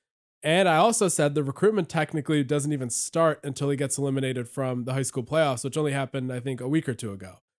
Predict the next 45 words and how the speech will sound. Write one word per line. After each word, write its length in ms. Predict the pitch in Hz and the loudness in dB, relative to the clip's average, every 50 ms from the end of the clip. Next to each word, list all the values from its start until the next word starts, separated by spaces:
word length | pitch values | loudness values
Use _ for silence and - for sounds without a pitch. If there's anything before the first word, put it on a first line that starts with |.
| _ _ _ _ _ _ | _ _ _ _ _ _
So 180 | - - 180 165 | -4 0 2 4
everyone 420 | 165 185 220 226 262 247 240 220 | 4 4 4 4 4 4 6 6
that 80 | 202 190 | 6 4
was 120 | 185 156 151 | 4 4 4
getting 200 | 175 170 170 165 | 4 4 4 4
their 120 | 160 151 | 4 4
hopes 340 | 151 165 165 151 - - - | 4 2 2 2 0 -2 -2
up 300 | 147 143 135 131 - _ | 0 0 0 -2 -2 _
prior 440 | - - 190 190 196 208 208 202 180 | -2 2 4 6 6 6 6 6 4
to 140 | - - 175 | 2 2 2
that 160 | 156 151 147 | 2 4 4
elimination, 760 | 143 143 147 143 147 139 131 123 110 - - 117 107 113 127 - _ _ _ _ _ _ _ _ _ _ _ | 4 4 4 2 2 2 0 0 -2 -4 -6 -8 -8 -8 -10 -12 _ _ _ _ _ _ _ _ _ _ _
I 120 | - 151 160 | 0 2 4
don't 100 | 180 180 | 4 6
know 80 | 175 | 6
why 160 | 156 160 156 151 | 6 6 4 4
that 140 | 151 147 | 4 4
was 200 | 143 143 139 127 | 2 2 0 -2
the 80 | 120 139 | -4 -6
case, 360 | 135 - 139 139 156 - - | -4 -2 0 0 0 -2 -4
because 840 | - 143 127 - 151 143 143 139 135 131 120 - - - - - - - | -6 -8 -4 -2 0 2 2 2 2 0 0 -2 -4 -6 -8 -12 -16 -16
they 220 | 131 123 139 135 127 | -8 -4 -2 -2 -2
basically 440 | 123 135 135 135 - 143 - 147 | 0 0 -2 0 -2 -2 0 0
weren't 200 | 139 143 143 143 | 2 2 2 2
even 200 | 147 135 147 143 | 0 0 0 -2
recruiting 380 | 143 139 135 - 226 233 214 165 | -2 -2 0 0 4 4 6 4
him 80 | 147 135 | 4 2
at 100 | 127 117 | 2 0
that 180 | 131 117 110 - | -2 -4 -2 -4
point. 160 | 123 117 117 | -6 -6 -4
They 60 | 123 | -4
were 60 | 127 | -6
just 160 | 120 120 - | -6 -6 -6
calling 260 | - 151 143 143 147 143 | -4 -2 0 0 0 0
his 120 | 147 131 | 0 -2
circle, 480 | - - 143 139 131 - - 139 135 127 | 0 0 0 0 -2 -2 -2 -2 -2 -2
saying, 200 | 123 - 131 123 | -2 -4 -6 -4
"Hey, 200 | 123 139 147 147 | -2 0 2 2
when 160 | 139 139 131 123 | 2 2 0 0
the 40 | |
season 320 | 120 - 156 143 135 143 135 | -2 0 0 0 0 0 0
ends, 280 | 135 135 135 127 120 | 0 0 0 -2 -2
let's 200 | 131 131 127 - | -4 -4 -4 -4
lock 300 | 139 135 131 135 131 - | -6 -4 -4 -4 -4 -4
in." 300 | 143 131 127 127 131 151 | -4 -4 -2 -2 -4 -6